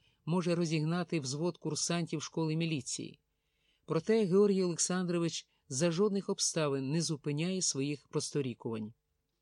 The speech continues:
"Що таке цей Майдан?" — запитує він нас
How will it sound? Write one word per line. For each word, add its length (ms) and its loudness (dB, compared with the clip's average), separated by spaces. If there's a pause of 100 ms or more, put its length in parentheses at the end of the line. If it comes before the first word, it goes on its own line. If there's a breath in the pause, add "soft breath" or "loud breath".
(380)
"Що 300 2
таке 340 0
цей 280 2
Майдан?" — 500 -2 (260 loud breath)
запитує 580 0
він 240 0
нас 360 -2